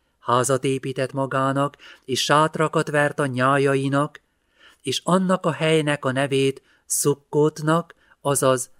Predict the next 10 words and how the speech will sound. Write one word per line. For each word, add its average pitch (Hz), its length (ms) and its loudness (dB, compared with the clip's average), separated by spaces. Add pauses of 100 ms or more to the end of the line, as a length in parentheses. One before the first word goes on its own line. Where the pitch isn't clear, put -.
(100)
sátraknak 117 920 -4
hívta. 110 680 -10 (2500)
És 147 320 0
miután 139 480 2
megjött 127 720 -2
Paddan 135 460 -4
Arámból 127 680 -2
Jákob, 113 680 -2 (600)
sértetlenül 160 1000 0
átvonult 143 800 0